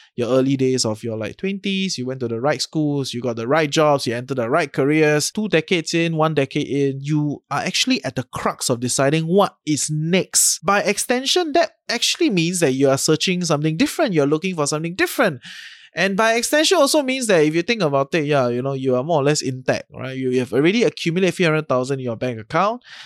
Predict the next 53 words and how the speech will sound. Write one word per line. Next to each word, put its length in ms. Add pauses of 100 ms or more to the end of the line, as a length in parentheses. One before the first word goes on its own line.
(160)
and 460
with 180
a 80
little 240
bit 200
of 200
a 400 (400)
working 400
around, 540
you 100
engineer 500
a 20
little 200
bit, 440
do 100
some 220
financial 500
planning 720
in 80
that 160
sense, 480 (440)
um, 580 (240)
you 180
can, 300
uh, 80 (480)
right? 200
You 120
can 160
do 100
the 100
soft 240
life, 360 (420)
or 140
you 100
can 140
do 100
the 180
A 100
K 280
A 60
barista 440
fire, 380
depending 380
on 100
how 120
you 100
want 120
to 60
call 260
it. 160
Whatever 380
it 160
is, 240